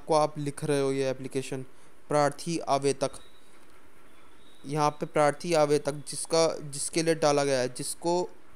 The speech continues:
सूचना प्रोवाइड नहीं की गई है उसका नाम डालना है, जिसके लिए ये एप्लीकेशन लिखी गई है उसका नाम डालना है ऊपर यहाँ पे।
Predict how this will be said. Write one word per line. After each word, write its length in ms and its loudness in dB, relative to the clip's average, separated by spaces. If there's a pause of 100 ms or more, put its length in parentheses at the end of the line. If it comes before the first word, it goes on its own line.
(560)
सूचना 440 -2
प्रोवाइड 460 2
नहीं 220 0
की 180 -6
गई 200 2
है 160 2 (500)
उसका 300 2
नाम 260 0
डालना 260 -2
है, 160 -6
जिसके 380 0
लिए 160 0
ये 300 0
एप्लीकेशन 500 -4
लिखी 280 -2
गई 200 2
है 200 0 (360)
उसका 320 2
नाम 240 2
डालना 300 0
है 80 -4
ऊपर 260 -6 (680)
यहाँ 180 -2
पे। 160 -4